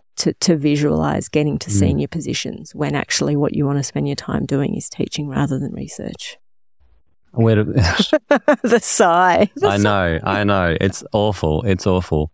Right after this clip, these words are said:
Speaker 2: Um, I'm thinking about the listeners you mentioned who maybe have tried and haven't been able to
Speaker 1: Mm.
Speaker 2: find something in their own university or near to them. And it feels almost a bit crass to, to talk about benefits post-covid, but one of the
Speaker 1: Mm.
Speaker 2: things, uh, a lot of people I know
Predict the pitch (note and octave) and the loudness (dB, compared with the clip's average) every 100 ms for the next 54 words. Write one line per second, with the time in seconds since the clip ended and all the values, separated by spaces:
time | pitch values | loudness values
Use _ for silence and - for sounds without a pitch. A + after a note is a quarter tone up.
0 | _ G2 F#2 F2 F2 F2+ - G2 F#2 G#2 | _ -2 0 2 4 2 0 0 2 2
1 | G2+ F#2+ F#2+ - F#2 E2+ D#2+ - F2 F#2 | 4 4 2 2 0 0 -2 0 4 4
2 | - F#2 F2 F#2 E2 E2 - D#2 D#2+ D#2+ | 4 2 4 4 4 2 2 2 4 2
3 | D#2 D#2 D#2+ D#2+ - D#2+ D2+ D#2 D#2 D#2 | 2 0 0 -2 -2 0 0 0 0 2
4 | D#2 D#2 D2+ D2+ D#2+ D2+ D2+ D2+ D2+ D#2 | 2 2 0 0 -2 -2 -2 -4 -2 0
5 | D2+ D2 D2+ D2+ D#2 D2 D2+ D2+ - D2 | 2 2 2 2 2 2 2 0 0 0
6 | D2 D2+ D2+ D2+ D2+ D#2 D#2 D#2 _ _ | 2 2 2 0 0 0 0 -4 _ _
7 | _ _ _ - F#2+ F#2+ G2+ F#2 A2+ G2+ | _ _ _ -4 0 2 2 2 2 2
8 | F#2+ F2+ - D#2+ C#2+ - E2 D#2+ - D2+ | 2 2 0 -2 -2 -2 -2 -2 -2 -2
9 | D2+ - F2+ D#2+ - D#2+ D#2 - - _ | 0 -2 -2 0 0 0 0 -2 -6 _
10 | _ F#2+ E2+ D#2+ D#2 D2+ - - D#2 - | _ -2 0 0 -2 -2 -4 -2 -2 -2
11 | - D#2+ D2+ D#2 - - F#2 F2+ E2+ D#2 | -2 0 0 0 -2 -2 2 4 2 2
12 | E2+ D#2 D2+ D2+ - - - D2+ D2 D#2+ | 2 2 2 0 -4 -8 -6 -4 0 0
13 | D#2+ E2 E2 - D#2 D2+ D#2 D2+ D2+ | 0 0 0 0 0 2 2 2 0